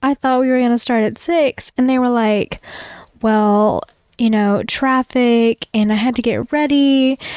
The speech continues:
and, you know, you should have known that it would take me longer than an hour to get ready off, like, after I got off work. You should have known that I would be a little bit late. Like, you should have texted me to,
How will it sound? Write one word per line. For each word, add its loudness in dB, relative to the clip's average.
and, 2
you 0
know, 0
you 2
should -2
have 0
known 2
that 0
it 0
would 0
take -2
me 2
longer 2
than 2
an -4
hour 0
to -2
get -2
ready 2
off, 0
like, -2
after -2
I -2
got 0
off -2
work. -2
You 2
should 0
have 0
known 2
that 0
I 0
would 0
be -2
a 0
little 0
bit -2
late. -2
Like, -2
you 2
should -2
have -2
texted -4
me 2
to, 0